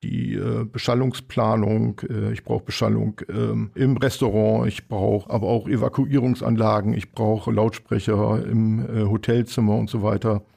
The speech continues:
Das ist eben ein Teil unseres Businesses, das Equipment. Wir selber installieren ja nicht. Wie gesagt, wir sind ein reiner, reiner Händler.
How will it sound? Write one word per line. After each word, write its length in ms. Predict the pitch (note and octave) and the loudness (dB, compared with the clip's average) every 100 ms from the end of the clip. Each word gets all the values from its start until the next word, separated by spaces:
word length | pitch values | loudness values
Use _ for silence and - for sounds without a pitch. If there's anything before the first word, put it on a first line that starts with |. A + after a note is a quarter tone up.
| _ - | _ -18
Das 320 | - A#2 - | -8 -6 -6
ist 120 | G2 | -8
eben 240 | - G#2+ G#2 | -4 -2 0
ein 260 | A2 G#2 G#2 | 0 0 0
Teil 340 | A2+ G#2+ A2+ | 0 2 0
unseres 640 | A#2+ B2 B2+ A#2 A2+ - - | 0 0 2 -2 -4 -10 -2
Businesses, 640 | A#2 G#2+ A2+ A2 - - - | -2 0 0 0 -6 -14 -12
das 260 | B2 G#2+ | -8 -6
Equipment. 600 | - - C#3+ C#3+ C3 B2+ - - | -6 -4 0 2 2 0 -8 -2
Wir 100 | A2 | 0
selber 320 | A2+ A2 A2 | 2 2 2
installieren 520 | A#2+ - A2 G#2 A2 | 0 0 0 2 2
ja 100 | G#2 | 4
nicht. 280 | G#2+ C3 - | 2 0 -6
Wie 60 | G2+ | -8
gesagt, 240 | G#2 - | -6 -6
wir 80 | A#2+ | -6
sind 160 | G#2+ | -6
ein 160 | A#2 G#2+ | -4 -4
reiner, 580 | G#2+ A2 G#2 G2 G#2+ A#2+ | 0 0 2 0 -2 -6
reiner 240 | A#2 A2 G2 | -2 0 2
Händler. 480 | A#2+ A2 A#2+ A2+ | 0 2 0 0